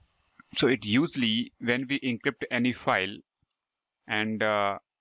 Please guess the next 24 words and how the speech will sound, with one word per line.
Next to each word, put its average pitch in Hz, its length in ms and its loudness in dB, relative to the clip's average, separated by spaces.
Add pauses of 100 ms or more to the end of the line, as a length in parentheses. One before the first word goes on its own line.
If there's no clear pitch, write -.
(180)
we 110 180 -4
want 120 240 2
to 127 80 -2
share 113 320 0
in 110 140 0
our 107 240 0 (120)
team, 107 280 0
so 113 200 -4
we 104 180 -4
have 110 260 -4
to 113 60 -10
share 104 340 -4
password 110 460 -2 (800)
in 113 100 0
any 107 200 2
particular 104 440 -2
location 101 540 -4
so 107 140 -8
that 101 260 -2 (200)
from 101 200 0
there 101 220 0
they 98 140 -6
can 98 200 -4
access 104 680 -4